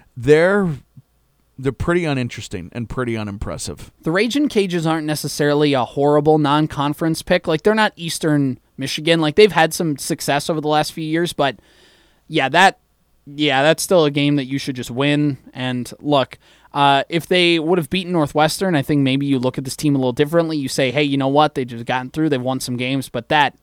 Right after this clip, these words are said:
Speaker 2: that loss to Northwestern tanked their season. So
Speaker 1: Yeah, the, and the lo-, and then you combine it with this. It's, I don't know, it's just not great.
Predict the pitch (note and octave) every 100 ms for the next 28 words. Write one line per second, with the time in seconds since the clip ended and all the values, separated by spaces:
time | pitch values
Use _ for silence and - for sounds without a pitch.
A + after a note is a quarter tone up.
0 | _ _ _ - F#3+ E3+ D#3 - C#3+ B2+
1 | - A#2+ - A2+ - A#2 G2 G#2 F#2+ G#2
2 | G2 G#2 G#2+ - A#2+ A2 A#3 D3 A#2 D#3
3 | D#3 E3+ E3 C#3 C#3 D3+ D3 D3 C#3+ D3
4 | C3+ D3 A#2+ A2 A#2 A2+ B2 C3+ A#2 A#2+
5 | C3 B2 G2 C#3+ D3 C3 A#2+ A#2 - D#3
6 | C3+ A#2 - F#2